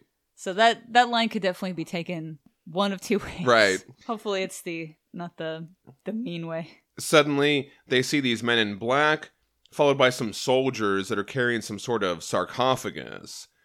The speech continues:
Speaker 2: The little girl says, "She needs to get her papa. It's his job to stop the Russians." And so we see these two men in black, and so, yeah, one of them is Rasputin,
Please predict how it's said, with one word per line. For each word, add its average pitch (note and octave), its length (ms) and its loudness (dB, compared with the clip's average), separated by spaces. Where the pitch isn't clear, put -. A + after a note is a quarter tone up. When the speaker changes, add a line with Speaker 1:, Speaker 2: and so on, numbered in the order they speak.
Speaker 2:
The C3 80 0
little C3 180 6
girl B2+ 220 6
says, A2+ 600 2
"She D3 160 -2
needs C#3+ 180 0
to D3+ 60 -2
get D3 120 6
her C#3 80 6
papa. G#2 720 -2
It's C3 160 -2
his C#3 260 4
job A#2 380 2
to A2 100 -4
stop A2+ 340 -4
the A#2 100 0
Russians." C2+ 920 -8
And A#2 220 2
so A#2 480 2
we B2+ 160 0
see C3+ 160 2
these A#2+ 220 0
two C3+ 160 -2
men A#2 180 2
in G#2+ 160 0
black, C3+ 380 2
and A#2 140 -2
so, A#2+ 180 0
yeah, A#2+ 320 6
one C3+ 160 2
of C3+ 80 2
them A#2+ 240 0
is A#2 320 0
Rasputin, C#3+ 880 -2